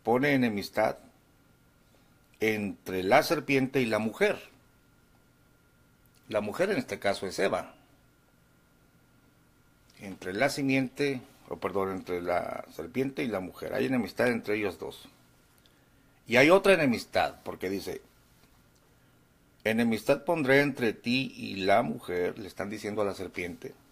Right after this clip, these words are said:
Entonces vas a tener pleito con Eva, ¿no? Tú, serpiente, vas a estar enemistada con Eva. ¿Por qué habla de enemistad? Porque habían, habían platicado,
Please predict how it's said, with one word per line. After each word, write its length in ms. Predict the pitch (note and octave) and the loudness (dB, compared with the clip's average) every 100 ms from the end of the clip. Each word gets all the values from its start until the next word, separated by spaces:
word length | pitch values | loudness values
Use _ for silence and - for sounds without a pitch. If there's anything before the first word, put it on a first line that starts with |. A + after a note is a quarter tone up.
| - | -12
Entonces 300 | - G2 G#2+ | -8 -4 -4
vas 120 | A#2 | -2
a 20 | |
tener 240 | A2+ A#2+ | -2 -2
pleito 500 | - C3 D#3+ - E3 | 0 2 2 0 -4
con 220 | - A2 G#2 | -2 0 2
Eva, 240 | C3+ G#2 | 2 2
¿no? 420 | F2 F#2 A#2+ C3 - _ _ _ - | -2 -4 -6 -10 -14 _ _ _ -8
Tú, 220 | B2 C3+ | -4 -2
serpiente, 500 | A2+ F#2 - A2+ G#2+ | -2 -4 -4 -6 -4
vas 200 | F#2+ G2 | -6 -6
a 60 | G2+ - | -12 -20
estar 260 | - - G#2 | -10 -4 -2
enemistada 840 | G2 F#2 F2+ E2+ - F#2 G2+ F#2 - _ _ _ _ - - _ _ _ | -2 -6 -8 -10 -2 0 0 -4 -10 _ _ _ _ -20 -20 _ _ _
con 220 | - F#2 | -8 -6
Eva. 240 | F2 F2+ - - - - - | -6 -8 -12 -20 -20 -20 -2
¿Por 180 | B2 | 0
qué 120 | A#2 F3+ | 6 6
habla 180 | G#3 | 8
de 60 | F#3+ | 6
enemistad? 520 | D#3+ C3 A2+ C3+ A#2 | 4 0 4 4 4
Porque 320 | - G#2 A2+ | 0 -6 2
habían, 240 | G#2 A#2+ C#3+ | 4 4 4
habían 440 | D3 - G#2+ B2 | 2 2 2 2
platicado, 920 | C3 D3+ C3+ - B2 D#3 D3 C3 C3 | 0 -2 -2 2 4 4 4 2 0